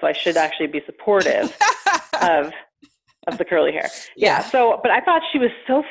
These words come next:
Speaker 1: funny and had such
Speaker 2: Yeah.
Speaker 1: cute, like, funny little facial
Speaker 2: Yeah.
Speaker 1: expressions that were just, she totally got the tone I was going for
Speaker 2: Uh-huh.
Speaker 1: with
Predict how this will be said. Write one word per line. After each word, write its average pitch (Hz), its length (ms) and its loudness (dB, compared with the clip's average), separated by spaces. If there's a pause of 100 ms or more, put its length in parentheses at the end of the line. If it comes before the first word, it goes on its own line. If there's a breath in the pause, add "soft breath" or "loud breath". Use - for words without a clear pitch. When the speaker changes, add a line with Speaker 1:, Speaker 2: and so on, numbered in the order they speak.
Speaker 1:
funny 247 280 0
and 190 100 -2
had 190 180 0
such 240 200 -2
Speaker 2:
Yeah. 143 160 -12
Speaker 1:
cute, 226 340 -2
like, 175 160 0 (140)
funny 220 280 2 (120)
little 208 280 2
facial 185 320 0
Speaker 2:
Yeah. 185 80 2
Speaker 1:
expressions 151 720 -6
that - 100 2
were 165 120 2
just, 175 180 -4 (1300)
she 254 140 -2 (200)
totally 208 340 2
got 170 300 2 (260)
the 185 80 -2 (120)
tone 180 240 2
I 156 80 2
was 156 160 0
going 160 260 0
for 131 260 0 (340)
Speaker 2:
Uh-huh. 160 360 -10 (160)
Speaker 1:
with 180 160 0